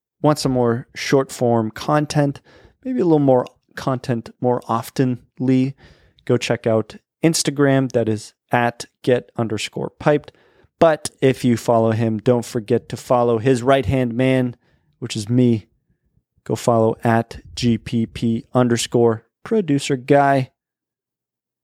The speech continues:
I don't post too often. I really should produce some more. And while you're at it, go follow our Battle of the Briar Instagram. That is at Battle of the Briar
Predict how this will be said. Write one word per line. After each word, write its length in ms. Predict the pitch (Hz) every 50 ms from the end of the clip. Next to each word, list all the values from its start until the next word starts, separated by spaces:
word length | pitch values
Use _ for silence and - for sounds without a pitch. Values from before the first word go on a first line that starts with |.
| _ _ _ -
I 100 | 117 123
don't 200 | 123 120 107 -
post 260 | 123 113 101 - -
too 160 | - 110 107
often. 480 | 107 104 104 - - 117 107 104 104 - _ _ _ -
I 40 | 123
really 180 | 131 139 131 117
should 240 | - - 147 139 -
produce 280 | - 170 165 - -
some 160 | - - -
more. 240 | 151 - - - - _ _ _ - - _ -
And 100 | - 135
while 120 | 175 247
you're 200 | 320 349 240 -
at 200 | 120 110 107 117
it, 260 | 131 147 - - _ _ _ _ _ _ _ _ _ _ _ _
go 160 | - 143 175
follow 640 | 185 - - - 127 123 127 127 131 135 139 151 - - -
our 60 | 113
Battle 360 | 101 - 123 113 113 120 120
of 60 | 110
the 80 | 104 101
Briar 440 | 92 110 110 107 107 107 107 110 -
Instagram. 640 | - 120 107 - - 110 117 117 113 117 117 117 - _ _ _ _ _ _ -
That 120 | 117 113
is 160 | 113 104 - - _ -
at 380 | 120 113 117 113 - - - _ _ _ _ _ _ _ _
Battle 560 | 131 123 113 117 - - 135 120 117 123 - _ _ _ _ _ -
of 360 | 120 117 113 113 107 107 - _ _ _ _ -
the 380 | 117 120 113 107 107 104 107 - _ _ _ -
Briar 520 | 117 117 117 120 123 120 113 107 98 -